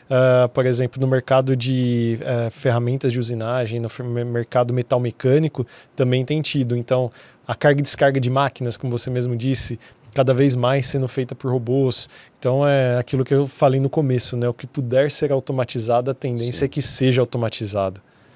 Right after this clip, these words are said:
Speaker 2: E eu me arrisco a dizer que o fiel da balança,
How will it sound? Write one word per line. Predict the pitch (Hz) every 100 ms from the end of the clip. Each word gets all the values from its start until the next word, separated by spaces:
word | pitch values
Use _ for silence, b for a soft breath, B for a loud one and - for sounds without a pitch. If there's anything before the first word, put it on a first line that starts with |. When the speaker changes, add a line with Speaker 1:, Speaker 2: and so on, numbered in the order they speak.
| B B B B B B B _ _ _ _ _ _ _ _ -
Speaker 2:
E | 107 110
eu | 127 127 127 120 117
me | - 110
arrisco | 120 104 123 165 -
a | 127
dizer | 101 90 107 147 _ _ _ _ -
que | - 101 95 92 92 87 87 87 - -
o |
fiel | - - 113 123 139
da | 120
balança, | 104 95 110 131 - 85 90